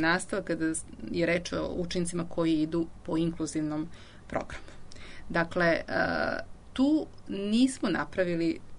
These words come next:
bojim se, neki značajan napredak i plašim se kako ćemo sada od samog početka krenuti,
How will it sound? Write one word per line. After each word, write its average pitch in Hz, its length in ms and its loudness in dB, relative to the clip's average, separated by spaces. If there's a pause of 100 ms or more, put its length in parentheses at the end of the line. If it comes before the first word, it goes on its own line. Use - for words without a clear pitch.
bojim 180 340 0
se, 160 400 0
neki 170 380 2
značajan 165 540 4
napredak 165 720 0 (680)
i 190 380 6 (220)
plašim 226 500 6
se - 160 0
kako 196 360 2
ćemo 175 260 0
sada 180 320 4
od 175 120 4
samog 190 360 4
početka 185 680 2
krenuti, 170 760 2